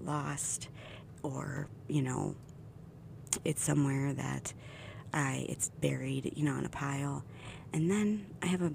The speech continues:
mostly decluttered area to work in. Some people can work in cluttered environments.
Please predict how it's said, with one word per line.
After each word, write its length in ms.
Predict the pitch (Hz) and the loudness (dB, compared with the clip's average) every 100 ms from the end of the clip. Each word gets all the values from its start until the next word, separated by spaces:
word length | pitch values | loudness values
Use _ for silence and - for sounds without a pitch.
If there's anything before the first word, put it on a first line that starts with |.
| - | 2
mostly 420 | 151 147 - 139 | 2 2 0 0
decluttered 720 | - 135 - 143 - - - | -2 -4 -2 -4 -2 -4 -4
area 420 | 127 131 - - - | -4 -4 -4 -4 -6
to 100 | - | -6
work 320 | 139 - - | -2 -2 -4
in. 260 | - - - - - - - - | -6 -4 -4 -6 -14 -12 -12 -8
Some 320 | - 151 160 | -2 2 2
people 260 | 165 185 | 2 2
can 300 | 180 185 165 | 0 2 2
work 320 | 147 151 - - | 2 0 -2 -4
in 140 | - | -2
cluttered 360 | 143 147 - 139 | -2 -2 -2 0
environments. 880 | 139 139 143 143 139 139 143 - | 0 2 2 2 2 2 0 0